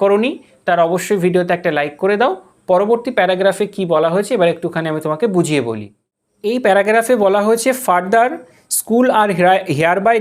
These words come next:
requested to collect the revised mark sheet and certificate only whose marks have changed।" মানে, স্কুলকে অনুরোধ করা হচ্ছে রিভাইজ, মানে, পরিবর্তিত মার্কশিট এবং সার্টিফিকেটগুলো কালেক্ট বা সংগ্রহ করার জন্য।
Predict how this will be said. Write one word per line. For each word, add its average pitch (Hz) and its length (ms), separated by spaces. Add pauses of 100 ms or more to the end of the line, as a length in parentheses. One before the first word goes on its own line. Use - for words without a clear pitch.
requested 208 540
to 240 60 (120)
collect 196 280 (100)
the 214 80 (260)
revised 202 460
mark 170 200
sheet 220 200
and 208 160
certificate 214 580 (640)
only 226 320 (260)
whose 214 280 (420)
marks 208 300 (140)
have 185 160 (140)
changed।" 190 340 (600)
মানে, 185 280
স্কুলকে 226 380
অনুরোধ 202 320
করা 220 260
হচ্ছে 240 640
রিভাইজ, 165 600
মানে, 156 180
পরিবর্তিত 226 840
মার্কশিট 226 560
এবং 214 200
সার্টিফিকেটগুলো 202 840
কালেক্ট 208 520
বা 185 100
সংগ্রহ 175 420
করার 196 300
জন্য। 214 420